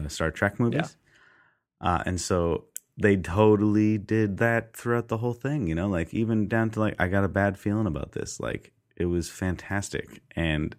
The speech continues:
Speaker 1: and, uh, it made me, it ma-, it reminded me of all of the things I liked about the old movies,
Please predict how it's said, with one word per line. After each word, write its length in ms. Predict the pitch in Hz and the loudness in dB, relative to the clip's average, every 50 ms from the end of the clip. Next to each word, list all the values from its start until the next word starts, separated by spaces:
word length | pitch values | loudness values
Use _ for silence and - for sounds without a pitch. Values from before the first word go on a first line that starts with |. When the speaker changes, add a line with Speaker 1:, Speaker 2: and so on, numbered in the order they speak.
| _ - | _ -4
Speaker 1:
and, 380 | 82 85 82 82 80 80 78 | -2 0 0 0 0 0 0
uh, 180 | 78 76 76 71 82 | 2 0 0 0 0
it 180 | 85 87 78 | -2 -2 0
made 300 | 90 90 92 92 92 76 87 | 0 2 4 4 4 2 2
me, 360 | 92 92 90 87 87 82 - - - - - - - - _ _ _ _ - - | 2 2 2 2 0 -2 -4 -8 -18 -20 -20 -20 -20 -20 _ _ _ _ -20 -6
it 220 | - - 95 95 - | -2 -2 0 2 4
ma-, 120 | 107 110 | 4 4
it 120 | 110 - 107 | 6 6 6
reminded 640 | 110 107 107 107 113 120 127 135 143 135 127 113 | 6 6 6 6 8 8 8 8 6 4 4 2
me 220 | 117 117 113 104 - | 4 4 4 2 2
of 160 | - 90 - - | 0 -4 -4 -4
all 260 | - 92 98 101 107 | -2 0 2 2 2
of 120 | 113 104 | 0 -2
the 60 | 101 101 | -2 -2
things 220 | 98 95 98 90 | -2 -2 0 0
I 60 | 92 85 | 0 0
liked 380 | 82 80 76 80 87 92 - 113 | 0 -2 -2 -2 -4 -4 -4 -2
about 240 | 101 113 113 107 | 0 0 0 0
the 120 | - 117 117 | 0 0 0
old 180 | 113 113 113 | 2 0 0
movies, 460 | 113 117 117 117 135 151 175 175 - | 0 -2 -2 -2 -2 -4 -6 -8 -10